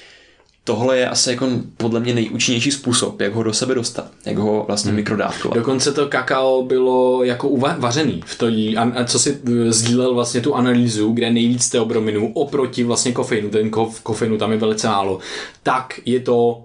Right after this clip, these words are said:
Speaker 2: uvařený, je to brewed, tam bylo napsáno brewed cocoa
Speaker 1: Mhm.
Speaker 2: normálně, uvařený vlastně jako kakao, kakaový prášek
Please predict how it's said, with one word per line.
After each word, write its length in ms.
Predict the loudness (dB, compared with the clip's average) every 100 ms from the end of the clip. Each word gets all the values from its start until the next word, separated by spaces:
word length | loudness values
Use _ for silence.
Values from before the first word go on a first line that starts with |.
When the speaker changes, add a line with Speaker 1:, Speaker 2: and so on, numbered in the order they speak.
| _
Speaker 2:
uvařený, 600 | -2 0 0 0 0 -2 -2
je 100 | 0
to 80 | 0
brewed, 440 | 0 2 2 -2
tam 120 | -2
bylo 120 | 0 0
napsáno 260 | 0 -2
brewed 440 | 0 2 2 0 -6 -4
cocoa 300 | -4 0 0
Speaker 1:
Mhm. 80 | 0
Speaker 2:
normálně, 380 | 0 -2 -2 -2
uvařený 500 | 0 0 0 0 0
vlastně 280 | 0 -2
jako 180 | 0 -2
kakao, 500 | -2 -4 -2 0 0
kakaový 400 | 0 -4 0 0
prášek 500 | 0 -2 -4 -6 -8